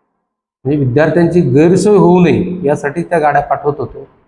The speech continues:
परंतु सोळा तारखेपासून आपण त्या गाड्या त्या मार्गावर बंद केलेल्या आहेत आणि मी स्वतः त्या मार्गावर तीन वेळा जाऊन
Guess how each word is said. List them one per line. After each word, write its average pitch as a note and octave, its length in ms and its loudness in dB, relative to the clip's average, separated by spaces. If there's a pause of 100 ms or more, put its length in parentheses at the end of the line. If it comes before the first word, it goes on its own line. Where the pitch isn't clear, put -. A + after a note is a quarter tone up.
(260)
परंतु C#3 300 -6
सोळा C#3+ 400 -2
तारखेपासून C#3 640 -4
आपण C3 280 -8
त्या C3 160 -8
गाड्या C3 240 -4
त्या C3 200 -10
मार्गावर B2+ 440 -6
बंद D#3+ 260 2
केलेल्या B2+ 380 -4
आहेत A#2+ 100 -10 (680)
आणि D3+ 420 0 (520)
मी F#3 220 4
स्वतः D#3+ 460 -2 (220)
त्या E3 140 2
मार्गावर D#3 540 0
तीन G#3+ 300 2
वेळा F#3 140 2
जाऊन C3 260 0